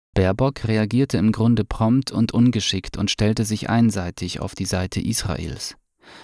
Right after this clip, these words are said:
Baerbock erklärte auf Bild-Nachfrage, zweitausendachtzehn sei unklar gewesen, ob U-Boote von Israel atomar umgerüstet würden. Anschließend erklärte sie,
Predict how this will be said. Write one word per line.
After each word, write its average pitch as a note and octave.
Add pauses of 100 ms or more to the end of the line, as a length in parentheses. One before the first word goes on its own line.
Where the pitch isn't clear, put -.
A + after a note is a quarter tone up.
(140)
Baerbock A#2+
erklärte A2
auf -
Bild-Nachfrage, G#2+ (320)
zweitausendachtzehn A#2
sei G#2+
unklar A#2+
gewesen, F#2
ob -
U-Boote A2
von G#2
Israel G#2
atomar G2+
umgerüstet G2
würden. F2+ (720)
Anschließend A#2
erklärte G#2
sie, C3